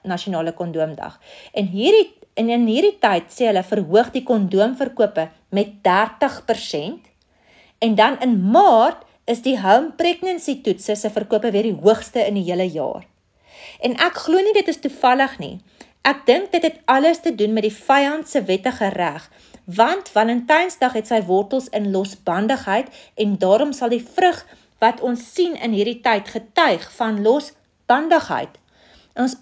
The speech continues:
almal weet dat losbandigheid teen God se woord en sy wil vir ons lewe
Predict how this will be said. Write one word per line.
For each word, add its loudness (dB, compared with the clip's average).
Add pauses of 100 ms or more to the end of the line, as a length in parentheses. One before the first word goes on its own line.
almal 4
weet -4 (280)
dat 4
losbandigheid 0
teen -2
God -2
se -2
woord 0
en -6
sy -2
wil -2
vir -6
ons -6
lewe 0